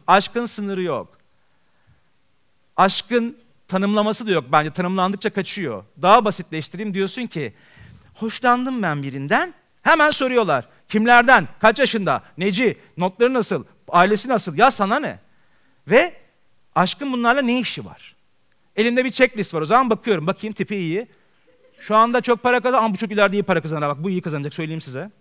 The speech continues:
Ondan sonra, "Ha, olur, bununla başlayalım." Alabilir miyim seni buraya? Bilmiyorum, çeksin birini öyle.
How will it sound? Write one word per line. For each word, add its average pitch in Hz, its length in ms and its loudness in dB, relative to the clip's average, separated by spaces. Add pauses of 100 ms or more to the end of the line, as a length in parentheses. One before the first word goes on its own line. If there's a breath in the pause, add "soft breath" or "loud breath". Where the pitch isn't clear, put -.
(280 soft breath)
Ondan 143 360 -6
sonra, 208 260 -6 (180 soft breath)
"Ha, 170 180 0 (120)
olur, 165 220 -4 (140)
bununla 160 240 -4
başlayalım." 117 540 -8 (3250)
Alabilir 220 260 -2
miyim 254 160 -6
seni 147 200 -10
buraya? 123 280 -12 (4000)
Bilmiyorum, 196 320 0
çeksin 220 440 0
birini 175 200 0
öyle. 143 260 -2